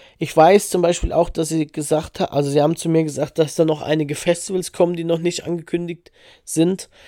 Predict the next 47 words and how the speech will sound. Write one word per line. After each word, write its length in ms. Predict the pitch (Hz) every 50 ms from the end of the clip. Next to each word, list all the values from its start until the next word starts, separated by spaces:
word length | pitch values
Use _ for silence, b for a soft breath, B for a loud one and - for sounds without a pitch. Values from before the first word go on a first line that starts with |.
| b b b b
Also 220 | - 143 143 147
die 100 | 151 147
kommen 320 | - - - 165 175 185 175
tatsächlich 520 | 180 175 - - 180 170 - 165 151 -
auch 120 | 156 165
noch 160 | 165 156 147 147
auf 180 | 147 143 -
einigen 400 | - 131 160 160 160 156 151 147
Festivals, 600 | - - 175 175 - - - 185 175 170 - -
wo 180 | 170 165 160 156
wir 140 | 160 160 156
vielleicht 400 | - 151 147 147 160 156 - 165
noch 60 | 156
nicht 200 | 151 160 - -
dran 240 | - 156 147 143 139
denken, 240 | 160 170 175 -
dass 160 | 147 151 151 -
sie 80 | 143
dabei 400 | 127 131 123 127 156 165 185 196
sind. 320 | 175 180 185 185 185 - b b b b b b b b b b b -
Aber 140 | - 139 147
die 180 | 143 143 143 135
werden 300 | 156 165 185 190 - -
auf 160 | 156 160 -
jeden 160 | 185 180 175
Fall 240 | - - 170 160 - - -
noch 220 | 160 156 160 -
auf 160 | - - -
Festivals 460 | - - 175 170 - - 202 180 160 -
angekündigt, 720 | 165 175 170 165 - - 175 170 175 175 170 170 - b b b b b b b b b b -
die 140 | - 160 147
vor 200 | - - 151 147
zwei 320 | - - 160 160 156 160
Wochen 240 | 151 151 143 147 147
noch 140 | 139 135 113
nicht 300 | 143 170 196 - - -
klar 320 | - - 170 165 165 160
waren. 240 | 160 165 165 170 170
Das 160 | 147 135 -
heißt, 280 | 156 143 147 139 - -
da 60 | 127
kommt 300 | 120 - 151 151 156 -
auf 160 | 175 170 -
jeden 160 | 185 180 180
Fall 180 | 170 - 185 175
noch 220 | 175 175 170 -
was. 260 | 175 180 185 - -